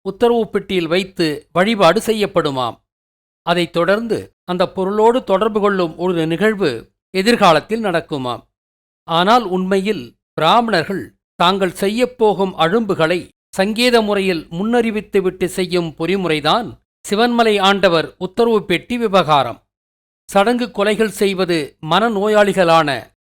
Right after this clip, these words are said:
பிராமணரின் இயல்பல்லவா? துர்க்கை, பரசுராமன், ராமன் குறித்த ரிப்பீட் சடங்கை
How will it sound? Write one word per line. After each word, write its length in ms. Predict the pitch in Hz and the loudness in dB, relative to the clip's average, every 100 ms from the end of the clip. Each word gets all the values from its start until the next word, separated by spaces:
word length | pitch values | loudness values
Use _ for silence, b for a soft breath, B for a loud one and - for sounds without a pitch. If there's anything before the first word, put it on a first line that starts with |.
| - | 0
பிராமணரின் 640 | 160 202 220 202 175 160 | 4 4 4 2 2 0
இயல்பல்லவா? 840 | 135 160 185 185 185 220 208 113 - _ _ _ _ _ _ _ 190 | -4 0 0 2 0 0 -2 -4 -8 _ _ _ _ _ _ _ -4
துர்க்கை, 540 | 196 185 170 208 - _ 175 | -2 0 0 -2 -14 _ 0
பரசுராமன், 760 | 175 - 202 175 156 170 - _ _ - | 0 0 2 2 2 -2 -8 _ _ -6
ராமன் 440 | 165 190 226 226 | 0 2 2 0
குறித்த 420 | 202 196 190 175 | 0 -2 0 0
ரிப்பீட் 420 | 156 160 226 214 - | 0 -2 -6 -6 -2
சடங்கை 580 | 165 156 151 208 127 | 0 0 -2 -8 -12